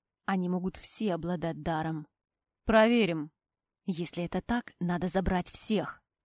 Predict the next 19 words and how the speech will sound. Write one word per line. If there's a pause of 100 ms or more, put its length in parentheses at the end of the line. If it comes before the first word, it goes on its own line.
(540)
«Ты
одну
сначала
забери», — (480)
прорычал
тогда
Дэй. (360)
«Зачем
пугаешь
девчонку?» (580)
Шан
никого
не
пугал. (420)
Точнее,
не
собирался
делать
этого.